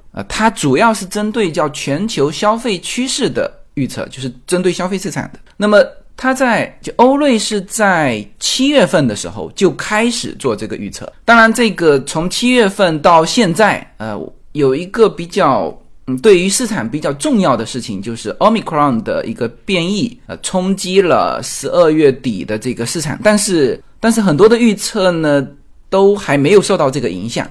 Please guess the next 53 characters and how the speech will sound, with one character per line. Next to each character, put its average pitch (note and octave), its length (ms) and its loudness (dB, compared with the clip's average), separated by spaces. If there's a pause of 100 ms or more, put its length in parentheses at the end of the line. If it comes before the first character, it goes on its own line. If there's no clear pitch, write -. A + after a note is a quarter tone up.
(120)
呃， C3 160 0
也 C#3+ 200 0
就 A3+ 240 -4
是 G#3+ 160 -8
说 G#3 280 -4
整 G3+ 340 -4
体 C3 240 -6
它 C#3 180 -4
还 A2+ 160 -6
是 C#3+ 160 -10
在 C3+ 460 -2
一 D3 100 -6
个 E3 140 -4
市 - 180 -2
场 A#2 280 -6
变 A3+ 340 0
革 - 280 -8
的 - 220 -8 (300)
期 D#3 220 -6
间 E3 400 -2
啊， F2+ 120 -14 (120)
做 D3 320 2
的 G2 180 -6
这 G#2 300 -12
个 F2 200 -10
数 F3 160 -6
据 D#3+ 160 0
统 F2+ 300 -6
计 C3+ 220 -6
以 E2+ 200 -10
及 G#2+ 140 -14
一 A2 140 -8
些 B2+ 140 -8
预 D3 140 -4
测。 - 300 -4 (280)
欧 B3 160 2
瑞 C4+ 100 4
国 G3 160 6
际 G3+ 180 -2
在 F#3+ 380 2
年 D#3 240 0
度 A#3 180 0
预 A3 80 -2
测 G#3 140 0
报 G3 240 6
告 F3 220 4
中 F#3 200 -4
预 G#3 160 -2
测 F#3 200 -2
了 F3+ 80 0
消 A#3 180 -2
费 A#3+ 160 0
者 A2+ 240 -4